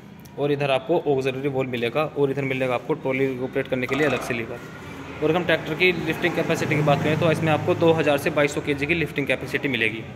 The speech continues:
Lift arm भी काफ़ी heavy दी हुई हैं और adjustable इसमें आपको hook,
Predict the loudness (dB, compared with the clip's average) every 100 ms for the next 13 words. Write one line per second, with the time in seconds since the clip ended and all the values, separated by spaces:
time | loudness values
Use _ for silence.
0 | -14 -14 -12 -12 -12 -4 0 2 4 2
1 | 2 0 0 2 2 2 2 2 2 2
2 | 0 2 2 2 -2 -8 0 2 2 0
3 | 2 2 2 -2 0 0 0